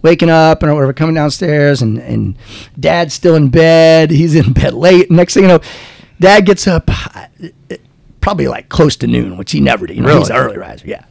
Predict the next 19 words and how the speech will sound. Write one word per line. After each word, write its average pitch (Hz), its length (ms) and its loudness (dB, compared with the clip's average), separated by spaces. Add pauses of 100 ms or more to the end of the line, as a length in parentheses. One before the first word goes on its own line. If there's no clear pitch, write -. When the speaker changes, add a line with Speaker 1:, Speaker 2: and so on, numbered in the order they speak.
Speaker 1:
So 170 120 -6
he 151 80 0
comes 190 240 0
out. 156 100 -2 (240)
He's 202 220 2
got 190 260 2
this - 220 -2
big 165 560 0
giant 165 580 2
shiner. 135 760 -2 (260)
<laughs> - 220 -20
I - 400 -2
mean, 240 180 4 (120)
a 214 120 0
big 180 640 -2
giant 175 520 2
shiner 127 420 -2
that 143 100 -8
y-, 196 100 -8